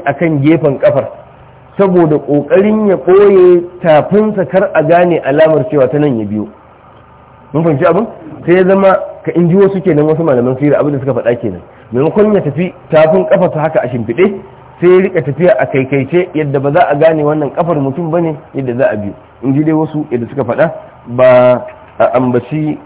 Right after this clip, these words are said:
wato, isnadin wannan magana da yadda hakika ta zo din, duk da yake asalin maganar ya samo ta ne daga Mukhtasar Sira na Sheikh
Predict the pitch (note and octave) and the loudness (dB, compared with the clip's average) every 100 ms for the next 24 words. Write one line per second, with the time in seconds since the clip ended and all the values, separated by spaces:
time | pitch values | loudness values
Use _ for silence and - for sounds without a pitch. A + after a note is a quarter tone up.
0 | - C3 B2 B2 - A#2 A#2 B2 C#3 C#3 | -2 -2 0 -2 -2 -6 -4 0 0 2
1 | C3 C3 B2 - C3 C#3 C3+ A#2+ A#2 A2 | 0 -2 -6 -2 0 2 2 2 0 0
2 | C#3 C3+ B2+ - - G#2+ B2 C#3 B2 A2+ | 0 0 -2 -6 -12 -2 0 2 0 -2
3 | A2+ C#3+ A#2 A#2 A#2+ B2+ C3 A#2+ C3 D#3 | -4 -4 -2 -2 -2 -2 -4 -4 -4 -2
4 | D3 C#3+ C3 - - A#2+ C3+ D3+ D#3+ C3+ | -2 -2 -8 -8 -8 -6 -2 0 0 0
5 | D#3 D#3 B2 A#2 C3 C#3 C#3+ C#3 C3 C3 | 0 0 -2 -2 0 0 0 -2 -2 -2
6 | A#2 A#2 A2 - D3 D3 B2 - C#3 C3 | -2 -2 -2 -2 -2 -2 -4 -4 -2 0
7 | A#2 - - - B2+ A#2+ - D3 | -2 -6 -18 -10 -6 -6 -6 -8